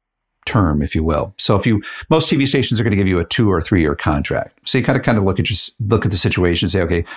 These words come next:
where is this gonna position me in two years? Will this put me in a better spot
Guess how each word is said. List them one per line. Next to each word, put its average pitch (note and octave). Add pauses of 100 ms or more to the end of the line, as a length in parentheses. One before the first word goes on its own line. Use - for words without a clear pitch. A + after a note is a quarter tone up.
(120)
where D#3
is D3+
this B2+
gonna A#2
position F#2
me E2
in D2+
two F2
years? - (320)
Will A#2+ (360)
this A2+
put A#2
me A2+
in F2
a D#2+
better F#2
spot F#2